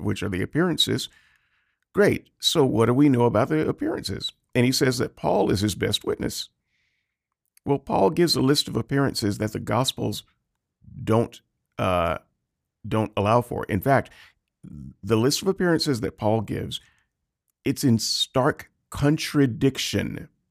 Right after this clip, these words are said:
There's no harmony. It's in stark contradiction to the appearances given in the Gospels.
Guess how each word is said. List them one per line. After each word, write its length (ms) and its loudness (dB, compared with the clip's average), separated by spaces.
There's 240 4
no 140 4
harmony. 540 -2
It's 180 -2
in 120 2
stark 520 -2
contradiction 1120 -2
to 220 2
the 160 4
appearances 680 0
given 260 0
in 100 -2
the 80 -4
Gospels. 600 -14